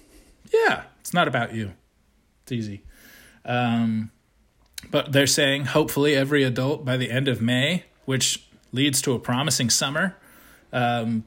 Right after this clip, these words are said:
I'm sure on this podcast we'll talk about our hopes and dreams for the summer, um, and, like, what we're gonna do in a post-covid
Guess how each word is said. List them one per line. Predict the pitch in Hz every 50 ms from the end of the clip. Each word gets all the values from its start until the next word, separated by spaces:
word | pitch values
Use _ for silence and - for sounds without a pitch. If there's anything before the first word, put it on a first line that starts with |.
| - -
I'm | - 131 120
sure | 110 - - 160 151
on | 147 143 139
this | 131 123
podcast | - - 156 143 151 - 160 156 156 - -
we'll | 127 117
talk | - 139 135 135
about | 143 143 135
our | 131 120
hopes | 123 147 139 -
and | 147 135
dreams | 120 - 143 147 156 139 -
for | - 139
the | 131 -
summer, | - - 180 165 131 135 135 131 - - - - - - - - - - -
um, | 143 135 123 123 120 113 110 110 113 110 -
and, | 135 131 127 123 113 127 123 127 -
like, | 127 123 113 104 - - - - - - - - _ -
what | 131 113 131 147 139
we're | 131 131 131
gonna | 139 139 127 120
do | 110 131 139 151
in | 139 123
a | 113
post-covid | - - 151 135 135 131 - - - - - _ _ _ _ _ - - - 139 135 135 131 139 131 127 120 113 101